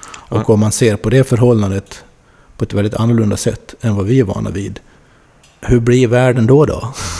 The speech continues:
Speaker 2: Precis, och jag tänker att det är det spåret som vi kommer följa genom de här programmen. Alltså den inre och den yttre världen.
Speaker 1: Det skulle man
Speaker 2: Och
Speaker 1: mycket väl kunna säga, ja.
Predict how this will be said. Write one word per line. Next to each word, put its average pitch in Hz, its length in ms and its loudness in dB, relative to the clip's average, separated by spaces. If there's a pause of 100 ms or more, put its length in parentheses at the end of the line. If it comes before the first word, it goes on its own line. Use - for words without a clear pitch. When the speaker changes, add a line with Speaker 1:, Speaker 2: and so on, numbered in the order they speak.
(1400)
Speaker 2:
Precis, 101 400 -6
och 95 120 0
jag 95 140 0
tänker 104 300 -2
att 95 220 -4
det 104 440 -2
är 90 60 0
det 82 200 0
spåret - 800 -4 (240)
som 87 200 -8
vi 87 80 -6
kommer 85 220 -4
följa 98 460 -4 (560)
genom 82 320 -2
de 82 120 -6
här 82 120 -6
programmen. 95 520 -6
Alltså 85 260 -4
den 82 260 -6 (160)
inre 90 480 -2
och 85 100 -6
den 85 140 -8
yttre 85 280 -8
världen. 85 460 -6 (1600)
Speaker 1:
Det 131 140 2
skulle 143 180 2
man 139 60 4
Speaker 2:
Och 127 40 4
Speaker 1:
mycket 120 200 0
väl 110 80 0
kunna 104 200 -6
säga, 104 260 -6
ja. 110 240 -6